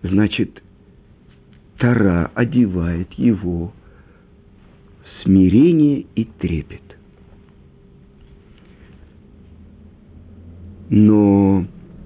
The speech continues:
один из комментаторов, э, книга его называется «Лехем Шамаим»,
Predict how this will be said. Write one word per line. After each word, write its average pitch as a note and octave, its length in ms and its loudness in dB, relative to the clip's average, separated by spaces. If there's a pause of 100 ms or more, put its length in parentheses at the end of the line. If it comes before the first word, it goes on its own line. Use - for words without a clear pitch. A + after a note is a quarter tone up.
(1120)
один E3 300 2
из D#3 120 -2
комментаторов, C#3 840 0 (760)
э, A2+ 420 -4
книга E3 260 0
его B2+ 140 -2
называется B2 560 0
«Лехем B2+ 420 0 (560)
Шамаим», E2+ 500 0